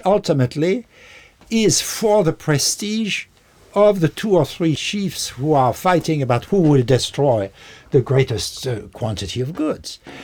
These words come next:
Now, think about Canadian people in the nineteenth century, rationalists and so forth.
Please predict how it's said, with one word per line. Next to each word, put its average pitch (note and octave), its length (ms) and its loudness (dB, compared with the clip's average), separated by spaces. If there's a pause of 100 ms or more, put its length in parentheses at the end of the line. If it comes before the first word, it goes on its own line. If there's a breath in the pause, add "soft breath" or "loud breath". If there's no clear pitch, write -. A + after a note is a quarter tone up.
(140)
Now, B2 160 2
think C#4 340 -2
about D#3+ 300 0
Canadian C3 520 0
people A2 340 -4
in G2 100 -4
the G#2+ 80 -6
nineteenth A2+ 380 0
century, A2+ 560 -4
rationalists A2 760 -4
and F2 140 -12
so A2 140 -10
forth. G3 400 -6